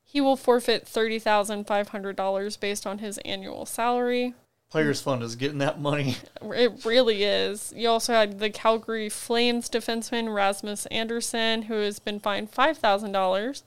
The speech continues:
Speaker 1: for roughing Edmonton Oilers forward Kailer Yamamoto during a game on Saturday, October sixteenth.
Speaker 2: And here locally, the Dallas Stars forward Radek Faksa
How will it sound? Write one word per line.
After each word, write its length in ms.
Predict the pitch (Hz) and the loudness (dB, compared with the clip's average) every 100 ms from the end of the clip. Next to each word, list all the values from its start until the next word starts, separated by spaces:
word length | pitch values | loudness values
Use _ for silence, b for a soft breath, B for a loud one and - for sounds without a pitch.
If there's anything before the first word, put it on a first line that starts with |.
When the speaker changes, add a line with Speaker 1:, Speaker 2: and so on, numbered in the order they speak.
| _ - | _ 0
Speaker 1:
for 220 | 254 226 | 4 6
roughing 400 | 220 214 220 202 | 6 4 0 -2
Edmonton 520 | 208 214 214 226 214 | -2 -2 -2 -4 -6
Oilers 560 | - 208 208 208 208 208 | -4 -4 -2 -2 -2 -4
forward 560 | - 214 202 202 202 - | -4 -2 -2 -2 -6 -10
Kailer 580 | - 240 240 240 226 - | -2 0 4 4 2 0
Yamamoto 1000 | - 220 214 208 208 220 - 277 349 - _ 240 214 | -2 -2 0 -4 -4 -4 0 0 0 -4 _ -20 -4
during 320 | 226 220 220 | 0 0 0
a 40 | 214 | 0
game 300 | 208 202 214 | 0 0 -2
on 420 | 208 214 208 - - | -2 -2 -4 -8 -10
Saturday, 520 | - 269 277 269 262 | -2 2 4 4 2
October 460 | - 226 226 208 208 | 0 -4 -4 -4 -6
sixteenth. 560 | - 160 - - - _ _ _ _ _ _ _ _ | -8 -10 -12 -12 -16 _ _ _ _ _ _ _ _
Speaker 2:
And 100 | 147 | -6
here 200 | 151 165 | 0 2
locally, 420 | 147 143 143 143 131 | 4 2 2 0 0
the 100 | 120 | 4
Dallas 320 | 131 131 127 | 6 6 4
Stars 260 | 143 131 | 2 0
forward 300 | - 143 127 | 0 0 0
Radek 460 | 117 120 120 123 - | 0 0 0 -2 -6
Faksa 560 | - 131 131 - 156 | -2 -2 0 0 0